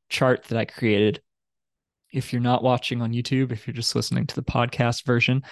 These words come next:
that's okay. I'll explain it clearly here as well.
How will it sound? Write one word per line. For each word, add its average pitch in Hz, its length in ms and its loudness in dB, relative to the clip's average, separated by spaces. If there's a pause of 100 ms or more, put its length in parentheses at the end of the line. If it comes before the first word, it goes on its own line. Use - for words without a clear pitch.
(200)
that's - 200 -2
okay. 143 480 4
I'll 113 260 0
explain 110 480 -2
it 107 100 -6
clearly 113 440 -4
here 113 160 -2
as 120 140 -2
well. 139 300 4